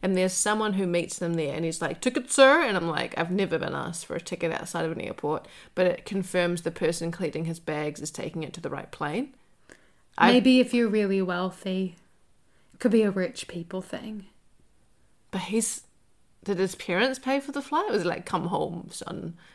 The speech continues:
Speaker 2: I don't know.
Speaker 1: "Stop hanging around with that woman my age." I
Speaker 2: Yeah, I
Speaker 1: don't,
Speaker 2: don't know.
Speaker 1: I don't know.
Speaker 2: I don't know. Um,
Speaker 1: What do you think we'll be like when we're forty?
Speaker 2: But, okay, can we talk about the sex scene? That sex scene? Because, like,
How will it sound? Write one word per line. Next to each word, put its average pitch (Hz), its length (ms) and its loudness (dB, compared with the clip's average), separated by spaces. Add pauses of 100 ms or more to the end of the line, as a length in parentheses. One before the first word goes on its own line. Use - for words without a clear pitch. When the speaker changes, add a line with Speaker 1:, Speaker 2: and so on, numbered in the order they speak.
(140)
Speaker 2:
I 208 100 0
don't 226 140 4
know. 202 60 4
Speaker 1:
"Stop 190 340 0 (400)
hanging 175 360 0
around 143 380 0
with 165 160 -10
that - 180 -8
woman 107 260 -8
my - 180 -8
age." - 520 -10 (380)
I - 60 -6
Speaker 2:
Yeah, 202 80 0
I - 20 2
Speaker 1:
don't, 208 80 2
Speaker 2:
don't 202 140 0
know. 185 220 0
Speaker 1:
I 156 40 -6
don't - 180 -10
know. 76 160 -12 (180)
Speaker 2:
I 214 120 -2
don't 196 80 0
know. 208 160 -2 (420)
Um, 220 560 4
Speaker 1:
What 285 60 4
do 392 80 12
you 415 60 10
think 277 220 4
we'll 180 120 2
be 180 120 0
like 170 300 2
when 180 80 -4
we're 180 80 -4
forty? - 320 4
Speaker 2:
But, 311 80 0
okay, 294 140 2
can 359 140 2
we 440 100 8
talk 359 220 10
about 226 200 4
the 208 60 -2
sex 190 260 0
scene? 175 460 -4
That 202 180 2
sex 180 240 -2
scene? 180 220 -4
Because, 233 240 2
like, 240 180 4